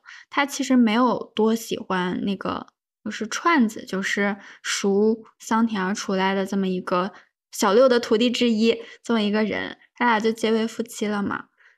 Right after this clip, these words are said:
然后后来就是因为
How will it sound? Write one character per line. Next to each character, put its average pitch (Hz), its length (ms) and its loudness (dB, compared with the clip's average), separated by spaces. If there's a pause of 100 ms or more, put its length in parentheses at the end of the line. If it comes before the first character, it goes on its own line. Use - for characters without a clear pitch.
(120)
然 226 160 0
后 254 140 4
后 320 220 -4
来 226 220 2
就 254 160 2
是 254 180 0
因 240 200 4
为 220 760 -4